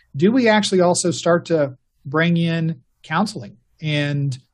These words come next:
you know, L I S Ws and, and other social workers that are taking care of that patient at a different level than what a nurse practitioner, 'cause typically that nurse practitioner is doing a lot of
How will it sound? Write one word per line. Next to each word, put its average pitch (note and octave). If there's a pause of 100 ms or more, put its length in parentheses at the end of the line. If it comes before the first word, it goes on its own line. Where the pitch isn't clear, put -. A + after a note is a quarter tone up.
(120)
you C#3+
know, B2+
L E3
I D#3+
S D#3+
Ws D3
and, C#3
and C#3+
other D#3
social G#3+
workers C3+ (240)
that D3+
are C#3+ (560)
taking F#3+
care F3+
of E3+
that D3
patient D3+
at C#3
a C3+
different F3+
level C3+ (360)
than D3
what D3
a D3
nurse D#3
practitioner, C#3 (120)
'cause B2+
typically F3+
that D3
nurse D3
practitioner D3+
is A#2+
doing C#3+ (320)
a D3
lot E3+
of C#3+